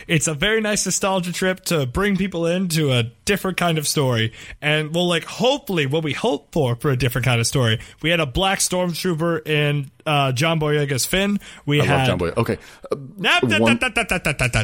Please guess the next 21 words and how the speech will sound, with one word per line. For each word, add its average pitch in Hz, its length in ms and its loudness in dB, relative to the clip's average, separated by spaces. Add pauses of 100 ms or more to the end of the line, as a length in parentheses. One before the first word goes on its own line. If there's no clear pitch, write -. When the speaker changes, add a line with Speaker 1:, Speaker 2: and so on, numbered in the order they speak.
(100)
Speaker 2:
Okay, 107 160 -4
okay. 95 300 -8
You 87 100 -10
go, 98 220 -4
you 107 140 -4
go. 110 220 -2
I'll 98 120 -2
say 101 140 -4
my 98 120 -2
piece 98 220 -6
when 92 100 -2
you're 92 80 -4
done. 71 160 -8 (320)
Speaker 1:
We 151 160 0
have, 180 380 -2
we, 170 180 0
this - 260 0
is 175 120 0
a 180 60 0
debate, 185 360 0
Ross. 117 280 -2